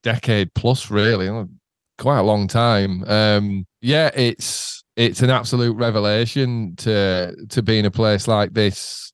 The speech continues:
And it's literally one of the most picturesque places I've, I've seen in a, in a fucking, a really long time. And it's so nice being able to,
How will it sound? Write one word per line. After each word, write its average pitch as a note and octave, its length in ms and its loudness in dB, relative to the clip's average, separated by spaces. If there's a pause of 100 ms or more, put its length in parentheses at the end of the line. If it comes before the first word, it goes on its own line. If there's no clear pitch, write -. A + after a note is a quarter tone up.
And G#2 560 0
it's - 440 -4 (100)
literally C3+ 500 0
one B2 180 2
of A#2 60 0
the A#2 60 -2
most A#2 320 0
picturesque B2 640 -2
places B2 520 0
I've, G2 260 -2 (100)
I've G#2 240 0
seen G#2+ 320 2
in G2 200 0
a, F2+ 240 0 (260)
in G#2 100 0
a F#2+ 80 0 (260)
fucking, F#2+ 540 -2 (200)
a G#2+ 80 -2
really A2+ 360 2
long G2+ 260 0
time. G2+ 560 0
And G2 380 -2 (260)
it's B2 220 -2
so C3 260 0
nice B2+ 380 2
being A2+ 240 2
able G#2+ 260 2
to, G2+ 460 0